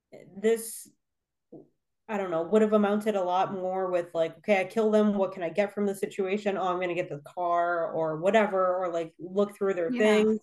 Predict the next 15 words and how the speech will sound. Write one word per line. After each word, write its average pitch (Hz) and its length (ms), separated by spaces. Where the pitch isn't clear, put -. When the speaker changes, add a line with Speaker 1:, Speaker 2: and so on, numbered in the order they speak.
Speaker 1:
But 190 180
none 202 140
of 330 80
that 403 220
happened. 202 640
Speaker 2:
No. 240 420
Speaker 1:
It 208 140
just 247 180
seems, 254 300
like, 202 420
kind 208 320
of 208 240
angry 254 880
almost, 262 760
and 185 560